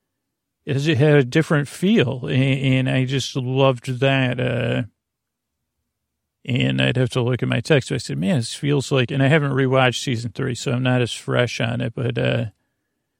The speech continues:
so it feels like they're, like, taking these things and, and, you know, putting their own spin on them.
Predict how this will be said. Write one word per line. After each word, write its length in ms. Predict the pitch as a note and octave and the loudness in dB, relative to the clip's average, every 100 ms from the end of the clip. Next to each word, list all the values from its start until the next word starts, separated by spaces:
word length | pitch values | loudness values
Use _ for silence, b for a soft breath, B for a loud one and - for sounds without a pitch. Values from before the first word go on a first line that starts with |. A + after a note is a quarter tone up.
| _ _ | _ _
so 160 | - C3 | -10 -10
it 80 | - | -6
feels 240 | F3 D3+ | -6 -4
like 100 | C#3 | -2
they're, 220 | C#3 B2 | 0 2
like, 240 | A#2+ A#2+ - | 2 -2 -4
taking 480 | - C#3+ D3 B2+ | -4 -2 0 0
these 260 | C3 D#3 - | 2 0 0
things 300 | C3+ B2+ A2+ | 0 0 -2
and, 340 | A#2 A2+ B2+ | -2 -2 -4
and, 400 | C3+ A#2+ A#2+ B2+ | -2 -2 -2 -2
you 80 | C3+ | -2
know, 120 | B2 | -2
putting 280 | G#2+ D3 C3 | 0 2 4
their 140 | C3 B2 | 2 2
own 180 | B2+ | 0
spin 400 | A#2+ - - C#3+ | -2 -4 -2 0
on 360 | C#3+ A2+ A2+ A#2+ | 2 0 -2 -4
them. 500 | A#2+ A#2 A#2+ A#2+ A2+ | -6 -6 -6 -6 -6